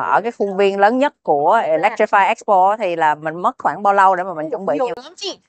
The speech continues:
Speaker 2: nhiều lắm. Nói chung là ở bên trong thì rất nhiều sự, sự chuẩn bị. Nào thì là chuẩn bị về xe này, xong chuẩn bị về marketing, chuẩn bị về người, xong rồi chuẩn bị về, nói chung là về đủ các thứ. Chẳng hạn như là những cái thứ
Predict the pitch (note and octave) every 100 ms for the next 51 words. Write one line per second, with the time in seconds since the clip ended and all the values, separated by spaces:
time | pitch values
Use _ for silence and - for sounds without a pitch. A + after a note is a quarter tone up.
0 | G3 B3+ D#4+ F4 D#4+ E4 G#4 A#4 _ _
1 | _ _ D#4+ E4+ G4+ F4+ D4+ A#3 D#4+ D#4+
2 | E4 D4 C#4 G4+ F#4 C#4 B3 C4+ - C4+
3 | A#3+ D4 A#3+ G3+ C4 - - G#3+ G#3 A3+
4 | G#3+ G#3 G3+ G3+ G3+ A#3 A3+ G#3+ A3 G#3
5 | G3+ G3 _ - - D#4 D#4 D4+ C4 G#3
6 | - - C#4 B3+ G3+ G#3 G3+ A3 B3 D#4
7 | D4+ C#4+ A#3+ G3 F#3+ G#3 G#3 G#3+ A3 A3
8 | G#3+ C4 A#3 A#3+ G3+ A3 G3+ G#3 G#3+ G3
9 | - _ G#3 G#3 C#4+ C4+ A3 G3 G#3+ G#3
10 | - C#4 A3 D4+ C4 A#3 C4 F4 A3+ G3
11 | B3 - B3 A#3 A3 D4 A#3+ - A#3+